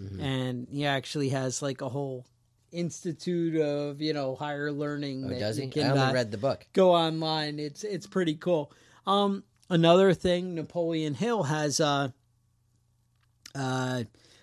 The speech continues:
Speaker 2: a, a book, an audio book that you can get. It's, like, seven bucks on iTunes, called, uh, The Magic Story.
Speaker 1: Mm-hmm.
Speaker 2: Has The Magic Story and then I think The Richest
Speaker 1: The
Speaker 2: Man
Speaker 1: Richest
Speaker 2: in
Speaker 1: Man.
Speaker 2: Babylon.
Speaker 1: Yep.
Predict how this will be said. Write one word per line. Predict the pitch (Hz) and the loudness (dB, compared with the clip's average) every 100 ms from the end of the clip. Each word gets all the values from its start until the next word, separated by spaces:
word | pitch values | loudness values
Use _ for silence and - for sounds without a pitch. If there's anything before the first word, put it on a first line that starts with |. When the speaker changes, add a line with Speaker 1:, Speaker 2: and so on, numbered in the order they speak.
| _ | _
Speaker 2:
a, | 147 139 | -8 -4
a | 151 | -4
book, | 127 180 185 - - - | 2 4 2 0 -16 -8
an | 135 | -6
audio | 143 160 156 143 127 | -2 -2 -2 -2 -4
book | 131 123 - | -6 -8 -12
that | 120 | -14
you | 123 | -10
can | 139 | -6
get. | 135 131 | -4 -4
It's, | - | -8
like, | 123 110 | -12 -10
seven | - 160 143 147 | -4 -4 -2 -2
bucks | 139 139 131 156 | -2 -2 -4 -8
on | 139 | -8
iTunes, | 135 131 135 - 143 131 127 - _ _ _ | -8 -8 -8 -8 -8 -8 -12 -16 _ _ _
called, | - 156 143 135 | -2 0 0 0
uh, | 131 | -2
The | 120 127 | -4 -4
Magic | 143 151 147 151 - | -4 -6 -6 -10 -12
Story. | - 151 131 104 113 _ _ 107 | -8 -6 -6 -8 -16 _ _ -10
Speaker 1:
Mm-hmm. | 104 110 120 _ 156 | -6 -6 -8 _ -6
Speaker 2:
Has | 143 131 | -4 -4
The | - 147 | -6 -2
Magic | 160 170 156 180 | 0 0 0 -4
Story | - 180 170 175 170 165 | -2 4 6 6 4 2
and | 151 151 | 0 0
then | 151 156 156 156 156 156 | 0 0 0 0 -2 -6
I | 131 | -12
think | - 160 143 | -6 -4 -4
The | - | -6
Richest | 139 156 156 165 | -4 -4 -4 -8
Speaker 1:
The | 170 | -6
Speaker 2:
Man | 156 | -4
Speaker 1:
Richest | 156 143 | -4 -6
Speaker 2:
in | 139 | -6
Speaker 1:
Man. | 139 | -4
Speaker 2:
Babylon. | 147 135 135 127 110 107 | -4 -4 -6 -6 -10 -6
Speaker 1:
Yep. | 98 | -4